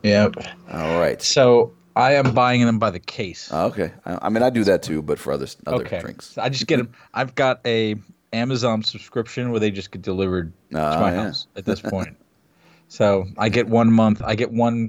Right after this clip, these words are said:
Speaker 1: case a month, and they just get delivered to my house.
Speaker 2: Yeah.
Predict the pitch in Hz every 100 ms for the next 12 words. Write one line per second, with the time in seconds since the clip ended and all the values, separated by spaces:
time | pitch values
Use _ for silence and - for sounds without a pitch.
0 | - 120 107 - 104 92 - _ _ _
1 | _ _ _ - 101 98 101 113 92 95
2 | 92 90 90 90 92 80 - - 73 67
3 | 64